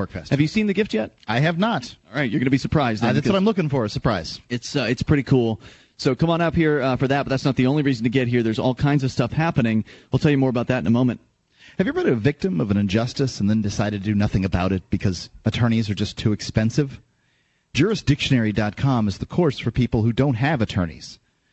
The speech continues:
Speaker 1: It arms you with the information on how to use the court's rules. Until you know these rules, you're fighting in the dark.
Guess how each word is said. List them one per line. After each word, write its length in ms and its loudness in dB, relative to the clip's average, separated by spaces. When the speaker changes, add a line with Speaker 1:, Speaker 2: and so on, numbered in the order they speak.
Speaker 1:
It 100 2
arms 340 0
you 80 0
with 120 -2
the 100 2
information 680 0
on 320 -2
how 180 -2
to 80 0
use 280 2
the 60 -4
court's 360 -4
rules. 600 -2
Until 200 -4
you 120 0
know 160 2
these 260 -2
rules, 280 0
you're 100 -2
fighting 320 2
in 80 2
the 100 0
dark. 460 -4